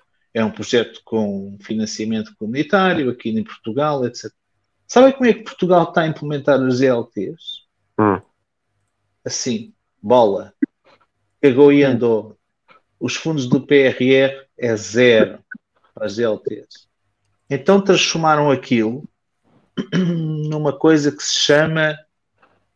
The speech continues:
Speaker 1: parques tecnológicos. Acho que é assim. Acho que é assim que eles, eh,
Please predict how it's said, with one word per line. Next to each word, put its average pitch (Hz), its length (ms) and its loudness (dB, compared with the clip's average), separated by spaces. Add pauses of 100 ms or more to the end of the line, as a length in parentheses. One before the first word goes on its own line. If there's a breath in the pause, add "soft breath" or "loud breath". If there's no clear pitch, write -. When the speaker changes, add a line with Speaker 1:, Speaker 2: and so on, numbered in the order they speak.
(300)
Speaker 1:
parques 143 500 0
tecnológicos. - 1600 -4
Acho 139 220 -6
que 147 100 0
é 127 40 2
assim. 113 400 -8 (1300)
Acho 143 260 -8
que 147 100 2
é - 20 6
assim 131 320 -8
que 135 160 -6
eles, 123 420 -4
eh, 113 600 -2